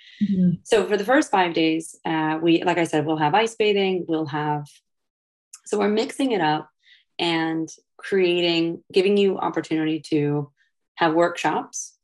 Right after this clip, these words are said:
Speaker 2: with Nat and myself. And the workshops are focused on four different ideas or themes: stress, stress management, sleep, nutrition,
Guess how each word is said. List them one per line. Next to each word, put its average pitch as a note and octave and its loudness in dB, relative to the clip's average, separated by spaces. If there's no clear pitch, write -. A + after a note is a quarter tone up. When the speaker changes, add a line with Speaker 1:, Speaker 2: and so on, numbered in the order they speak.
Speaker 2:
with E3 0
Nat D#3+ 2
and F3 -2
myself. D#3+ -4
And F#3 2
the F3+ 4
workshops F#3+ 0
are D#3 -2
focused F#3+ -2
on D#3+ 0
four G3+ 4
different F3+ -2
ideas D3+ 2
or D3+ -8
themes: C#3+ -4
stress, - -2
stress - -4
management, F#3 -4
sleep, - -4
nutrition, G#3 -2